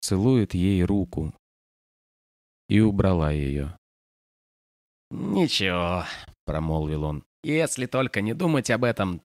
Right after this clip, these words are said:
то все остальное действительно очень смешно». Он вновь зашагал по коридору.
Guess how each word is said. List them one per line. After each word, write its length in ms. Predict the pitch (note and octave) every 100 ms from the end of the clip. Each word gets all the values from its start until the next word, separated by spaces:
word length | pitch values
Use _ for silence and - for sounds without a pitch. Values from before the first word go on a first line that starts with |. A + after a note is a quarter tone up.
| -
то 140 | F3
все 180 | - B2
остальное 880 | F#2+ - G#2+ A#2+ F3+ F#2+ D#2+ - -
действительно 600 | D3+ - A3 - G#2 G2
очень 280 | C#3 - F#2
смешно». 640 | - F2+ - F2+ F#2 F2+ _ _ _ _ _ _ _ _ _ _
Он 220 | G2 F2 E2
вновь 300 | F#2+ D#3 -
зашагал 480 | F2 F2 E2+ F#2+
по 140 | G2 E2+
коридору. 580 | E2 E2 D#2 D#2 C#2+